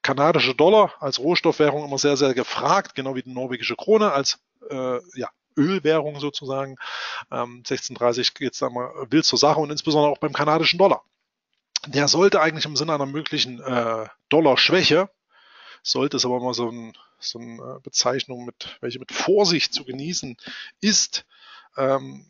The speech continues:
weil, wie gesagt, wir können hier uns so viel wünschen und erwarten, ja.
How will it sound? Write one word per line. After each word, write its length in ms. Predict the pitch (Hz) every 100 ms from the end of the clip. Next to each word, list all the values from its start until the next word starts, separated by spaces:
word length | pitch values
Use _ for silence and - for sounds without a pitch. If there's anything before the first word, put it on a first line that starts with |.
| -
weil, 300 | 131 156 147
wie 60 |
gesagt, 300 | 131 143 139
wir 80 | 120
können 240 | - 139
hier 500 | 135 127 127 127 127 139
uns 140 | 143
so 80 | -
viel 180 | - 120
wünschen 320 | 131 175 170
und 120 | 135
erwarten, 520 | 123 113 143 - 214 202
ja. 320 | 139 185